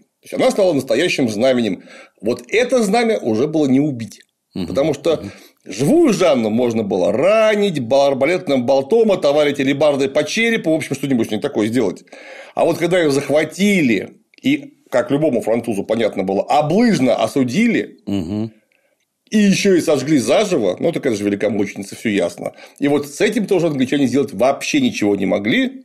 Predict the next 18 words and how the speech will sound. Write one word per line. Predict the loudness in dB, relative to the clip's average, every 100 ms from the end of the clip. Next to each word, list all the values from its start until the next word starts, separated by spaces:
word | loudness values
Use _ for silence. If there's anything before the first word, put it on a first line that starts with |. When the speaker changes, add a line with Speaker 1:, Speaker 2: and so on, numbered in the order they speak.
| -8
Speaker 1:
Повторно | -6 0 0 2 0
убить | 0 -4 -4
человека | 0 0 0 -2 -2
невозможно. | 0 0 0 0 0 0 0 -2 -4 -6 -20 -14 -4
А | -4
тем | -2 -2 0
более | 2 2 2 0 -4 -20 -20 -20 -4
память | 0 2 0 -4
о |
человеке | -2 0 0 -4
тоже | -2 -2 0
невозможно | -2 -2 -4 0
никак | 0 2 -2 -2
убить. | -6 -6 -2
Поэтому | -2 0 0 0
французы | 0 0 0 0 2
немедленно | 4 2 2 -2
организовали, | -2 -2 -2 0 0 -2